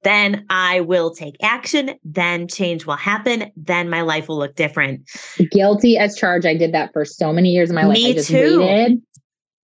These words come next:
Speaker 2: And, and then when I had it, I would be a crazy person and burn out and hustle myself into the ground and be exhausted.
Speaker 1: I have this little trick that I love to use,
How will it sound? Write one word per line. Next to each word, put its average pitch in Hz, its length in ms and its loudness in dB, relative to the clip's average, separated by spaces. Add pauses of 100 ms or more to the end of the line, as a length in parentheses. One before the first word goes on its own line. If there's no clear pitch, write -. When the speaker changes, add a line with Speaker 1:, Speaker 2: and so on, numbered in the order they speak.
Speaker 2:
And, 175 200 2
and 190 160 6
then 185 100 2
when 185 140 0
I 165 60 -2
had 185 280 -2
it, 233 220 0
I 170 100 0
would 165 180 0
be 156 160 2
a 135 80 0
crazy 180 460 0
person 220 440 0
and 143 300 -6 (140)
burn 175 240 2
out 196 320 2
and 160 80 -2
hustle 170 340 -2
myself 190 380 2
into 185 220 0
the 185 60 2
ground 160 420 0
and 143 120 -6
be 143 140 6
exhausted. 139 680 -4 (420)
Speaker 1:
I 208 80 0
have 202 300 -2
this 294 160 0
little 240 180 0
trick 202 320 -6
that 175 100 -4
I 156 120 -2
love 151 240 -8
to 180 120 -4
use, 143 480 -2